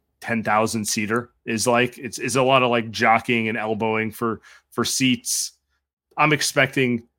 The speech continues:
a lot of N B A players there just 'cause, like, Wemby's kind of, uh,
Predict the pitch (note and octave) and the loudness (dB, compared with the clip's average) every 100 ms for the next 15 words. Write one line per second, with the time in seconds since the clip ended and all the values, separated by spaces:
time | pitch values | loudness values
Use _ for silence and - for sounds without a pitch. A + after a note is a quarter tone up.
0 | _ _ _ _ - C3 B2 B2 A#2 A#2 | _ _ _ _ -4 2 4 4 4 0
1 | A2+ A2 A2 - A2+ A2+ A2 A#2+ A2+ G#2 | 0 0 -2 -2 0 2 0 0 -2 -2
2 | - A2+ G#2+ F2+ - A2+ - A2 G#2 G#2 | -6 -6 -6 -10 -20 -18 -10 -6 -4 -4
3 | G#2 - - G#2+ G2+ F#2 - G#2+ G2 F#2+ | -4 -4 -2 -2 -2 -6 -6 -4 -2 -2
4 | F#2 | -6